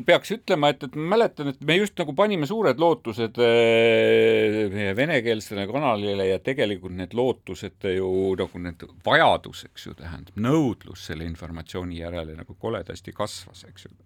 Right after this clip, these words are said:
Ja just eriti seoses sõjaliste sündmustega. Siin küll, siin küll on minul nagu mingisuguseid etteheiteid teha ja ühtepidi etteheiteid, ma tõesti ette-, ette-, etteheiteid alustan sellega, et kui ma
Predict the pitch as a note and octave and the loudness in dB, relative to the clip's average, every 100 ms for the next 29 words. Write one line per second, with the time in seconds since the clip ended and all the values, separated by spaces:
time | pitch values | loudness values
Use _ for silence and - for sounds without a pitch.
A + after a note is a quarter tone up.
0 | _ - - - - E2 F2 G2 - E2+ | _ -16 -14 -14 -10 -8 -6 -6 -6 -10
1 | - - G2+ F2+ - - C#3+ G#2+ - - | -10 -8 -4 -6 -8 -6 -2 -2 -4 -16
2 | B2 G#2 F#2+ - - F#2+ - - - - | -12 -12 -14 -18 -10 -10 -10 -16 -16 -12
3 | - G#3+ A3+ B2+ F2+ C#3+ B2 F2+ - - | -8 -4 0 0 -2 -4 -2 -4 -10 -20
4 | - - G3+ G#3 C3 D#3+ B2+ A#2 A2+ G#2+ | -20 -10 -4 -2 -2 0 2 2 2 0
5 | D3 G#3 B2+ G2 F#2 F2+ - F#2+ F#2 F#2 | 0 0 0 -2 -4 -6 -4 -6 -6 -8
6 | F#2+ G2+ G#2+ G2 - D3 - - F#2+ F#2+ | -8 -6 -6 -10 -4 -4 -4 -10 -6 -6
7 | - - E2+ - F#3+ E3 G#2+ F3 - F#2+ | -8 -12 -12 -6 -2 0 -2 -4 -10 -6
8 | C#3+ G3+ B2+ G#2 G#2 _ - A2 A#2 - | -6 -4 -6 -4 -8 _ -12 -4 -4 -2
9 | G3 G#3 - C3 - B2+ - A#2 G#2 B2+ | 0 0 0 -4 -4 -10 -4 -6 -2 -4
10 | D#3 - - G#2+ G2 A#2+ E3+ - G2+ F#3 | -4 -6 -4 -6 0 2 0 -4 -6 -2
11 | G3 - A2 - A2+ | -2 -2 -4 -4 -6